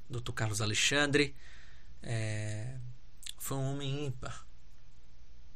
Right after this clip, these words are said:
Ajudou a mudar a vida de muitas, inúmeras pessoas.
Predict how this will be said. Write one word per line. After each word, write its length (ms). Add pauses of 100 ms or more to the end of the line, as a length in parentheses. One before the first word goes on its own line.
(260)
Ajudou 580 (880)
a 540 (240)
mudar 380
a 80
vida 600 (720)
de 300 (180)
muitas, 960 (200)
inúmeras 560
pessoas. 720